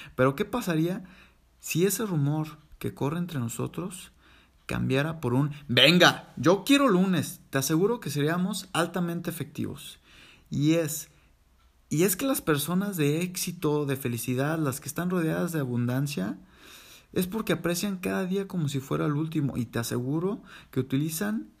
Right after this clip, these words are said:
el lunes como un trampolín que los impulsa a través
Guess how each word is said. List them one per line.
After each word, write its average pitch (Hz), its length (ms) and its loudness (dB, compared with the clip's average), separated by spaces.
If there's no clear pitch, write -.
el 120 120 -2
lunes 226 500 0
como 151 200 0
un 190 120 -2
trampolín 185 680 0
que 170 120 -2
los 139 180 -2
impulsa 160 600 -2
a 120 160 -6
través 135 540 0